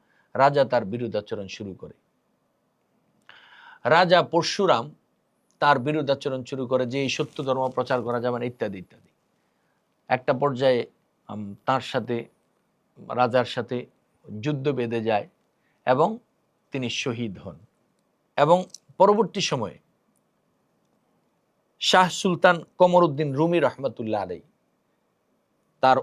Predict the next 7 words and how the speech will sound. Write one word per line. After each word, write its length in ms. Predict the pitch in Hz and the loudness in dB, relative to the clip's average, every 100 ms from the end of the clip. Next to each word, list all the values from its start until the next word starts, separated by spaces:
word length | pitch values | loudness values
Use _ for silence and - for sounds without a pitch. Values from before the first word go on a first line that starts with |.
| - | -2
অনুসারীরা 580 | 160 156 147 127 110 | -2 0 2 2 2
এসে 400 | 107 123 117 110 - _ _ _ _ _ - | 0 -2 -4 -4 -6 _ _ _ _ _ -2
রাজা, 360 | 123 131 127 | 2 2 0
রাজা 320 | 117 127 123 | 0 2 2
পরশুরামকে 760 | 113 131 - 147 131 127 123 185 - _ _ _ _ _ _ _ _ | 0 -2 -2 -2 0 -2 -8 -10 -10 _ _ _ _ _ _ _ _
পরাস্ত 360 | 127 117 - 113 | 2 2 -2 -8
করে 240 | - - | -8 -14